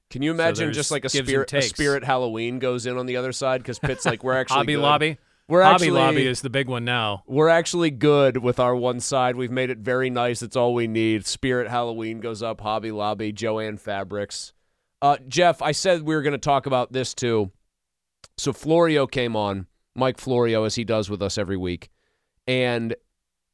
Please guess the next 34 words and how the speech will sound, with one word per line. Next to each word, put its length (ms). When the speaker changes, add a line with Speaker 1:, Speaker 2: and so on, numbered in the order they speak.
Speaker 1:
I 60
gotta 200
be 160
honest, 360
the 100
entire 500
talk 440
was 200
kind 220
of 80
a 40
down 380
note 260
thing. 460
We 140
were 100
just, 340
you 100
know, 260
don't 240
get 160
too 160
excited 420
about 240
quarterbacks. 920
And 120
then 180
he 160
finished 600
with 340
a 40
pair 360
of 140
comments, 640